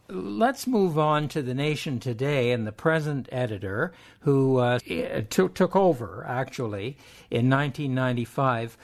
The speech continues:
Who is that editor, and what is she bringing to The Nation? She's still in the editor's chair today.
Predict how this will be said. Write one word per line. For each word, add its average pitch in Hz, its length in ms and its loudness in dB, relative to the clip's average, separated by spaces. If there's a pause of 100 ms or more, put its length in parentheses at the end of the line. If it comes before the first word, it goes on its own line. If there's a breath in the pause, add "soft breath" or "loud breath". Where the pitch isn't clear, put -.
(180 loud breath)
Who 233 360 -2
is 156 240 0
that 151 320 0
editor, 120 520 -2
and 127 300 -4
what 170 320 -2
is 151 220 -6
she 175 240 0
bringing 127 460 0
to 123 100 -2
The 117 80 -2
Nation? 117 460 -2
She's 147 200 -4
still 175 300 2
in 147 100 -2
the 135 160 -2
editor's 120 420 -2
chair 120 300 0
today. 113 560 -4